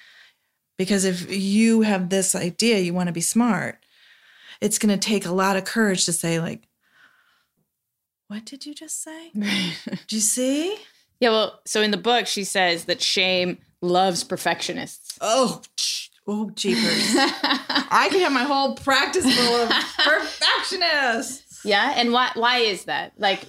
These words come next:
Speaker 2: because we're, we're so
Speaker 1: <sighs>
Speaker 2: afraid of certain things, so we've n-,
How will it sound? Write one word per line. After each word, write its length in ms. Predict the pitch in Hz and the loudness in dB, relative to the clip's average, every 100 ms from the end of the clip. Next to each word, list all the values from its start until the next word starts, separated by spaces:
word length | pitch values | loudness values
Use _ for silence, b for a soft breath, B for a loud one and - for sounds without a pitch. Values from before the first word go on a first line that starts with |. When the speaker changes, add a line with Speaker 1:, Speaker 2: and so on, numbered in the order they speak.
| 190 | -4
Speaker 2:
because 260 | 185 - 226 | -2 0 0
we're, 180 | 220 214 | 0 -2
we're 360 | 226 220 214 202 | 0 2 2 2
so 340 | - 240 233 | 2 2 2
Speaker 1:
<sighs> 20 | |
Speaker 2:
afraid 340 | 208 220 214 208 | 0 0 0 -2
of 80 | |
certain 280 | 196 208 190 | -4 -6 -6
things, 380 | - 196 196 196 | -4 -2 -2 -2
so 220 | 196 180 | 0 0
we've 220 | 180 185 180 | 0 -2 -2
n-, 180 | 180 | -4